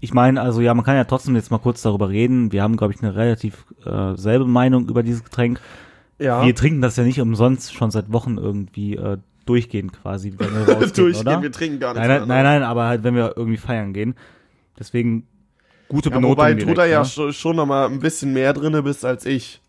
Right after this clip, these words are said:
Speaker 2: Also ich hab das jetzt einmal, ich war an, an, an einem Abend mit, oder zweimal
Speaker 1: Ja.
Speaker 2: hab ich das getrunken mit euch. Ich fand das top, aber,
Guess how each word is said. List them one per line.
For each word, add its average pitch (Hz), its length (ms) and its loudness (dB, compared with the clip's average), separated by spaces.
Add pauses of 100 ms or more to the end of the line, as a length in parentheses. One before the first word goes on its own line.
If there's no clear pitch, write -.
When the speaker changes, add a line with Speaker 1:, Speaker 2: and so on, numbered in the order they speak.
(540)
Speaker 2:
Also 127 180 -2
ich 123 120 -2
hab 147 100 0
das 135 160 -8
jetzt - 200 -8
einmal, 156 300 4
ich - 100 -8
war 139 160 2
an, 139 120 0
an, 135 180 0
an - 260 -6
einem 135 260 -2
Abend 147 360 -2
mit, 147 280 -4
oder 127 240 0
zweimal 147 300 2
Speaker 1:
Ja. 156 60 -2
Speaker 2:
hab 143 80 -2
ich 139 80 -8
das - 180 -14
getrunken 165 440 -2
mit 175 120 0
euch. 180 320 2 (280)
Ich - 80 -20
fand 143 160 0
das - 160 -8
top, 175 340 0 (580)
aber, 123 920 2